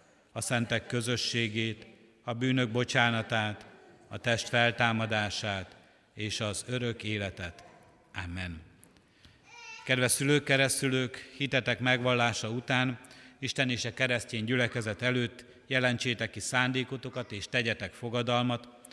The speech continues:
hogy gyermeketeket a református egyház közösségében hitben nevelitek. Válaszoljatok a következő kérdésekre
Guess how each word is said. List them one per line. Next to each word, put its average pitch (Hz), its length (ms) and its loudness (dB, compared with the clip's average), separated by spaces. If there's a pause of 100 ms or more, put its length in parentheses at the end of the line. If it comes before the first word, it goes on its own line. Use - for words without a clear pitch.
(260)
hogy 101 100 -12
gyermeketeket 123 960 2
a 110 40 -14
református 123 720 -2
egyház 117 380 -2
közösségében 107 840 -2
hitben 117 380 -4
nevelitek. 98 640 -4 (600)
Válaszoljatok 123 760 0
a 104 120 -4
következő 120 680 0
kérdésekre 117 760 -2